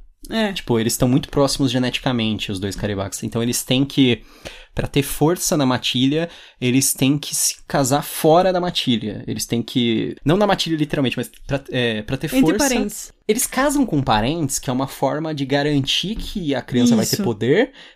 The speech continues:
Speaker 2: e não vai ser um voraz. Só que eles poderiam também com pessoas de fora, sem ser parente. Tanto que eles falam que até teve uns, uns lobisomens que tiveram problemas porque eles quiseram casar com gente que não era da,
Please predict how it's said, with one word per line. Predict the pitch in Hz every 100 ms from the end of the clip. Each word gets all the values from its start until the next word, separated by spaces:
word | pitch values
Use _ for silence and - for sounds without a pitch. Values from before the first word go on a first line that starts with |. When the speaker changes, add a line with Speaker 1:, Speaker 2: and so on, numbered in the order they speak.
| - 156 -
Speaker 2:
e | 175 185 185
não | 165 160 160 214 220 -
vai | 135 151
ser | 151 175
um | 165
voraz. | 208 196 120 107 -
Só | - -
que | 127 139
eles | -
poderiam | 160 156 151 165
também | 175 170 160 180
com | - 202 208 220 - - - -
pessoas | 175 175 160
de |
fora, | - 247 170 110
sem | - 117
ser | - 143 165 - _ _ -
parente. | 180 170 113 - -
Tanto | 123 -
que | 156
eles | 165
falam | 160 170
que | 165
até | - 175
teve | 214 214
uns, | 175 - 139
uns | 127
lobisomens | 139 131 127 139
que |
tiveram | 143 143 143
problemas | 147 113 113 127 135
porque | 147 139 135
eles | -
quiseram | - 131 127 135
casar | 139 110
com | - 131
gente | 110 113
que | - 127
não | 131 117
era | 117 120
da, | 123 113